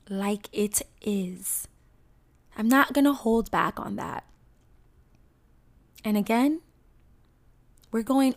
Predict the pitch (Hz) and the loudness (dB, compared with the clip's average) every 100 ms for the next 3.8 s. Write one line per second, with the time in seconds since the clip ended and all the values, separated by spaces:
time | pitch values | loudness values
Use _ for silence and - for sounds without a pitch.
0 | - 220 226 - 214 214 - - 165 - | 2 2 2 0 2 2 0 -4 -6 -4
1 | 202 233 233 247 254 254 247 247 285 233 | -4 -2 0 0 0 0 2 2 2 0
2 | 226 233 277 269 - 247 247 220 220 180 | -2 -4 -2 -2 0 -2 -2 -4 -6 -6
3 | - - 233 240 226 214 214 | -4 -4 0 0 0 -2 -6